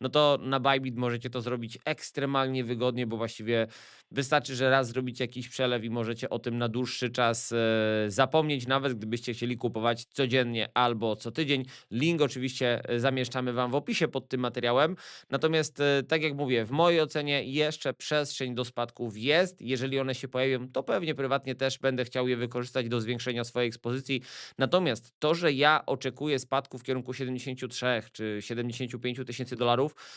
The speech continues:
to absolutnie nie oznacza, że Bitcoin nie może na przykład w krótkim terminie wzrosnąć. Może wzrosnąć, ba, on może nawet sięgnąć poziomu stu, stu jeden tysięcy dolarów, tylko że takie odbicie do stu tysięcy dolarów technicznie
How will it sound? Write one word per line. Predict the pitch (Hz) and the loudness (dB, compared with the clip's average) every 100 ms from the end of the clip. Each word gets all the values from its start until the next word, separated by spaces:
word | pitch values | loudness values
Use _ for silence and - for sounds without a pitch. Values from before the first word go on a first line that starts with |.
| - - | -20 -2
to | - | 2
absolutnie | - - - 143 151 151 | 4 2 0 0 0 0
nie | 143 135 | 2 2
oznacza, | 127 120 120 131 143 - - | 2 0 2 0 0 -10 -10
że | 110 131 | -4 -4
Bitcoin | 151 - 156 156 156 151 | -6 -2 2 2 0 -6
nie | 147 151 | -4 0
może | 170 214 175 | 2 2 2
na | 147 | 0
przykład | - 165 175 156 | -2 -2 0 0
w | |
krótkim | - 160 - 170 | -4 -8 -6 -4
terminie | 139 120 123 147 180 _ | -2 -2 0 0 -2 _
wzrosnąć. | 233 294 269 - 107 - _ | 0 2 2 0 -6 -8 _
Może | 170 240 208 | 2 4 4
wzrosnąć, | 151 131 120 113 104 | 2 0 -4 -8 -2
ba, | 139 156 - | 4 4 2
on | 120 | -2
może | 123 117 127 | -4 -4 -4
nawet | 127 131 | -4 -4
sięgnąć | - 131 131 | -6 -8 -6
poziomu | 127 123 127 | -6 -6 -6
stu, | 120 - 143 156 | -8 -6 -4 -4
stu | 139 - 113 | -6 -8 -6
jeden | 123 131 | -4 -6
tysięcy | 127 131 123 | -6 -8 -6
dolarów, | 123 120 127 160 160 - - - | -2 0 2 0 -4 -20 -20 -14
tylko | - 135 139 | -8 -4 0
że | 135 147 143 143 _ _ _ | 2 4 4 2 _ _ _
takie | 143 - 165 | -6 -4 -2
odbicie | 156 139 131 208 214 165 | 0 0 -4 -6 -2 -4
do | 139 | -2
stu | 143 165 | -6 -6
tysięcy | 170 160 156 139 143 | -6 -4 -4 -4 -6
dolarów | 131 131 123 151 | 0 2 2 0
technicznie | - 160 139 127 143 156 | -2 -4 -4 -6 0 0